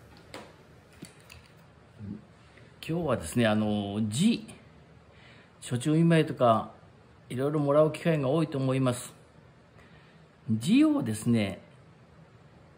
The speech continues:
主体にして、菜園木を使って字を書いたら、どのように楽しい字が書けるか、まあ、色を使うということで、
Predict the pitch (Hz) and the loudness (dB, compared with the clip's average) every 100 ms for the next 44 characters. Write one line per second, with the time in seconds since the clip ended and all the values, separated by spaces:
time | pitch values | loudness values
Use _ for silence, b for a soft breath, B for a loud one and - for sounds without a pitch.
0 | - - - - - 120 117 110 110 104 | -20 -20 -18 -16 -10 -6 -4 -2 -2 -4
1 | - 107 101 - - 120 143 170 175 135 | -6 -4 -4 -6 -6 -2 0 2 0 -2
2 | 113 - 104 - 113 101 - 98 95 151 | -6 -6 -8 -6 -6 -6 -6 -8 -4 -2
3 | 196 - 117 104 - 87 82 - - - | -2 0 -4 -4 -4 -6 -6 -12 -20 -20
4 | B B B B 120 98 143 208 185 120 | B B B B -6 -2 2 2 2 0
5 | 123 113 127 104 110 104 107 98 95 90 | -2 -2 -4 -2 -2 -2 -4 -8 -8 -8
6 | - 82 - - - 110 123 175 135 - | -12 -14 -16 -10 -2 0 2 0 0 0
7 | 160 165 110 98 90 90 85 82 | 0 0 -2 -4 -6 -10 -12 -14